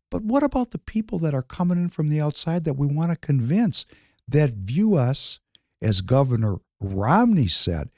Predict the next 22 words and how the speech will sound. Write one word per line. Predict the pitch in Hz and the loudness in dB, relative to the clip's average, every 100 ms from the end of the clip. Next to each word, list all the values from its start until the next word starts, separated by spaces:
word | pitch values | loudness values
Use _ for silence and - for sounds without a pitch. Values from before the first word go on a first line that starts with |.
| _ _ - | _ _ -4
and | 80 | -2
I | 95 | -2
played | - 160 170 | 0 0 2
it | 135 | 2
on | 113 110 | 0 -4
three | - 185 202 180 | -2 2 4 2
successive | - 123 - - 139 - 113 | 0 -4 -4 -2 -2 -2 -6
podcasts | - 151 208 - 127 85 - - _ _ _ | -4 -2 -2 -2 -2 -2 -6 -14 _ _ _
at | 90 101 | -4 0
the | |
nineteen | 98 127 165 156 143 | 2 2 2 0 0
sixty-four | - 143 - 127 - 131 123 117 _ _ _ - | -2 -4 -4 -4 2 2 2 -2 _ _ _ -4
G | 160 170 | 0 4
O | 143 | 2
P | - 160 143 | 2 0 2
National | 135 147 - 135 | 2 0 -2 -4
Convention, | - 120 110 175 247 - - - _ _ _ _ _ _ _ _ _ | 0 0 2 0 0 -6 -8 -12 _ _ _ _ _ _ _ _ _
the | 123 | -2
problem | - - 127 139 147 156 147 | -2 -2 2 4 4 2 0
of | 101 101 95 | -2 -2 -2
Lily | 101 120 156 160 151 | 0 4 4 4 4
White. | 120 135 175 - - | 4 4 4 0 -6